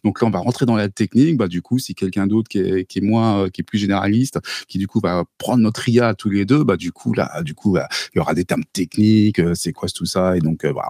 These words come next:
on parlera de routeur, de routage, et cetera. Donc, c'est, du coup, ça va être un peu plus, euh, voilà, nous, du coup, ça, voilà, c'est pour essayer de, d'illustrer un peu ce, ce mode de biais I A. Malheureusement, donc, actuellement, les biais sont plus, euh,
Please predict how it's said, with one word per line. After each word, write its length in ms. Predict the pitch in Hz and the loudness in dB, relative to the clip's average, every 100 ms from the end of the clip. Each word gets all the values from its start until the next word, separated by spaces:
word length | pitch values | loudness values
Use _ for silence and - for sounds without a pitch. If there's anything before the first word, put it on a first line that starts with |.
| - | -12
on 60 | |
parlera 320 | - - - - | -8 -8 -6 -8
de 60 | |
routeur, 600 | - 135 120 104 98 98 | 4 4 6 0 2 2
de 80 | 92 | 0
routage, 540 | 80 90 - 95 95 | -2 -4 0 0 0
et 40 | 87 | -2
cetera. 380 | - 85 98 123 - - | -4 -2 0 0 -4 -4
Donc, 100 | - | -2
c'est, 120 | - 120 | 0 0
du 100 | 110 | 2
coup, 140 | 143 | 0
ça 160 | 139 104 | 2 2
va 100 | 110 | 2
être 120 | 104 | 2
un 60 | |
peu 140 | 101 101 | 0 -2
plus, 320 | - 131 131 | 2 0 2
euh, 40 | |
voilà, 160 | 95 95 | -2 0
nous, 140 | 110 110 - | 0 -2 -4
du 100 | 113 | -6
coup, 220 | - 160 | 0 2
ça, 100 | 143 117 117 | 4 2 2
voilà, 140 | 101 | -2
c'est 160 | 110 98 | -2 -8
pour 180 | - 123 | 2 2
essayer 240 | 117 135 | 4 2
de, 200 | 120 113 - - - | 4 2 -2 -12 -10
d'illustrer 420 | - 139 147 - 151 | -2 0 0 -2 -4
un 60 | |
peu 180 | 127 135 | 0 0
ce, 240 | 139 113 | 0 -2
ce 180 | 107 - | -2 0
mode 220 | 120 131 | 0 0
de 120 | 110 120 | 0 -2
biais 300 | 101 139 139 | 0 0 2
I 140 | 123 | 0
A. 80 | 165 | 0
Malheureusement, 500 | 127 110 110 120 123 | 0 2 0 0 -2
donc, 180 | 101 95 | -2 -4
actuellement, 320 | - 101 107 | -4 -2 0
les 140 | 101 | 0
biais 180 | 92 110 | 2 0
sont 160 | - 90 | 0 -6
plus, 340 | - 101 - | -4 -6 -2
euh, 140 | 92 | -4